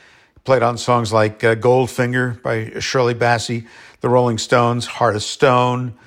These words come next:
records with them, uh, Van Morrison's first band, Petula Clark's Downtown, with The Who on I Can't Explain,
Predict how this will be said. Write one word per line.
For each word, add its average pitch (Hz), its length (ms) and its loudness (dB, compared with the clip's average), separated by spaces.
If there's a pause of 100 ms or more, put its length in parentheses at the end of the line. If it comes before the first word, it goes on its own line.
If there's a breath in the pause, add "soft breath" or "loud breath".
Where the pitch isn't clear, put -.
(280 soft breath)
records 117 320 0
with 113 180 -6
them, 117 640 -2
uh, 110 240 -4
Van 110 260 0
Morrison's 117 460 0
first 127 360 -2
band, 110 400 -2 (440 soft breath)
Petula 131 460 -2
Clark's 117 480 -2
Downtown, 117 1000 -2 (380 soft breath)
with 120 240 -4
The 120 80 2
Who 135 600 2 (180 loud breath)
on 113 180 -4
I 113 80 0
Can't 113 320 -2
Explain, 110 800 -2